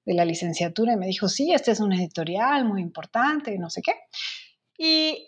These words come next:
pues, en ese momento yo ya estaba haciendo mis planes para,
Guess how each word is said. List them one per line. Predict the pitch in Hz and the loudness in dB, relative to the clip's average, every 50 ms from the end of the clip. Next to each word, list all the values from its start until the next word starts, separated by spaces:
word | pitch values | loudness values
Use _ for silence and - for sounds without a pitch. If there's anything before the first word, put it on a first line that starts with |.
| _ _ | _ _
pues, | - 349 339 302 - - 302 311 | 8 8 8 8 4 -4 -4 -2
en | 330 339 | 2 4
ese | 359 381 370 370 392 | 4 2 2 0 -2
momento | 403 392 381 359 339 339 339 339 349 349 | 0 0 2 4 4 2 2 2 0 0
yo | 311 330 311 | 0 2 2
ya | 330 330 | 2 2
estaba | 330 339 302 277 285 302 302 294 302 - 233 | 2 0 -2 4 4 4 4 4 -2 -2 -2
haciendo | 214 196 190 233 240 233 240 254 262 254 | -2 0 0 0 2 2 4 2 2 2
mis | 240 226 214 208 208 - | 2 0 0 -2 -4 -4
planes | - - 214 202 202 214 214 208 196 | -2 2 4 4 4 2 0 -2 -6
para, | - _ 208 180 175 170 165 170 - | -2 _ 2 2 4 2 0 0 -2